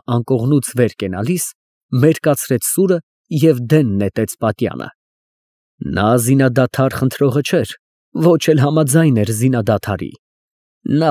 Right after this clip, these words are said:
պատերազմ էր պահանջում, և իսկապես դրությունը պատերազմական էր։ Այդ օրից սկսած Միսիս Պիպչինը ապրում էր նեղությունների, մերժումների ու անակնկալ հարձակումների սպառնալիքի տակ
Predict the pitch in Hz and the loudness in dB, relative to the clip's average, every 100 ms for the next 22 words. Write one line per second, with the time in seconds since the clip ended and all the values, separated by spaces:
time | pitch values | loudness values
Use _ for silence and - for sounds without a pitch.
0 | 123 - 147 - 151 147 110 98 90 107 | -2 -2 -2 0 0 2 0 -2 -4 -4
1 | 98 113 107 107 - _ _ _ - - | -2 -2 -2 -6 -8 _ _ _ -6 0
2 | 156 151 - 156 135 143 117 123 120 123 | 2 2 -2 -2 0 0 0 0 0 0
3 | - 123 101 104 107 107 104 110 - 82 | 0 -2 0 -2 0 -2 -2 -2 -4 -8
4 | 69 - _ _ _ _ _ _ _ _ | -10 -14 _ _ _ _ _ _ _ _
5 | _ _ - - 110 151 170 185 - - | _ _ -6 -4 0 2 2 0 -2 -4
6 | 143 - 151 - 151 - 151 - 151 - | -2 0 0 2 0 0 -4 -2 -2 -2
7 | - 175 135 110 139 143 127 - - 160 | -2 2 2 0 0 2 2 0 0 2
8 | 147 151 - 147 131 101 - _ - 143 | 2 0 0 0 0 -2 -8 _ -4 0
9 | 147 123 151 147 147 147 160 - 156 - | 2 2 0 2 2 0 -2 0 0 0
10 | 127 147 143 151 139 - 143 107 113 - | 0 0 0 0 0 2 2 2 -2 -2
11 | 113 - 127 127 123 131 - 135 120 120 | -4 -2 0 2 2 0 -2 -2 0 0
12 | 110 110 - 107 - 92 - | -2 -2 -4 -4 -4 -6 -14